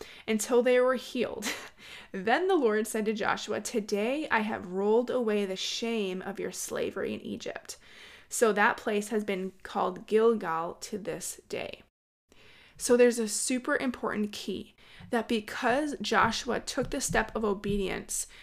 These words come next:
to set apart this new generation, the Lord actually says, "I am going to roll away the shame of your slavery in Egypt."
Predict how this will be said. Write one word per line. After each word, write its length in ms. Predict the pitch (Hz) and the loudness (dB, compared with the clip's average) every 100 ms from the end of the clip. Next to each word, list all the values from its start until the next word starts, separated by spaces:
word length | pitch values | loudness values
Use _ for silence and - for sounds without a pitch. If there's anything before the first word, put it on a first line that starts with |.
| - | -18
to 180 | - 247 | -2 0
set 420 | 214 - - 208 - | 2 4 4 4 4
apart 800 | 262 - - 214 - - - - | 0 0 -2 0 -2 -4 -10 -2
this 260 | 208 208 | -2 0
new 140 | 220 214 | 0 0
generation, 800 | 214 202 190 - - - - 226 - _ - - - - | 0 -2 -2 -2 -2 -4 -6 -10 -16 _ -20 -20 -20 -2
the 80 | - | 4
Lord 300 | 226 226 240 | 8 10 10
actually 300 | 262 262 254 | 8 4 -2
says, 340 | 240 202 170 - - | 0 -2 -2 -4 -12
"I 220 | 185 202 | -4 -2
am 220 | 262 285 | 0 0
going 220 | 240 226 | 2 2
to 100 | 214 | 2
roll 400 | 196 196 202 214 | 2 2 4 4
away 280 | 226 214 202 | 4 4 4
the 140 | 208 190 | 2 0
shame 600 | - - 202 202 - 220 | -2 -2 -2 -2 -4 -4
of 140 | 208 196 | -4 -2
your 140 | 190 | -2
slavery 600 | - - 208 190 190 185 | -2 -2 0 0 0 -4
in 140 | 185 | -4
Egypt." 480 | 180 - - - - | -6 -6 -6 -8 -16